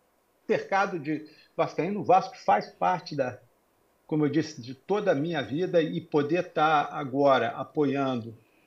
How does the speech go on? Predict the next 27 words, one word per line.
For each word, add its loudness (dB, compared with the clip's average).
o -2
Pedrinho -2
nesse, -6
nesse 0
caminho, 0
eu -2
acho 0
que 4
é 6
uma, -4
é -8
quase -4
que -6
natural, 4
né, -12
pra 2
alguém 0
que -10
sempre -6
sonhou 2
em 0
poder -2
fazer -2
algo 2
a -6
mais -4
pelo, -8